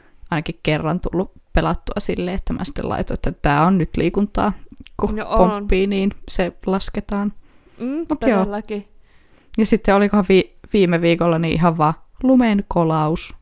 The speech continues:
Speaker 1: niin mulla meni siinä mikä kaksikymmentäviisi minsaa, niin mä, että tää nyt sai olla luvan liikuntaa. Ja
Speaker 2: Kyllä.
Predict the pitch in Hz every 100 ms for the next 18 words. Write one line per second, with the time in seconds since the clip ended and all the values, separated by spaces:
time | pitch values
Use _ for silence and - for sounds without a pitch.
0 | - 156 156 151 160 165 165 165 160 165
1 | - - - 185 - - _ _ - -
2 | - - - - 185 - 180 185 180 175
3 | 175 - - 170 180 226 156 180 190 185
4 | 185 185 - 208 214 214 - 226 233 -
5 | - _ _ _ _ - 262 240 208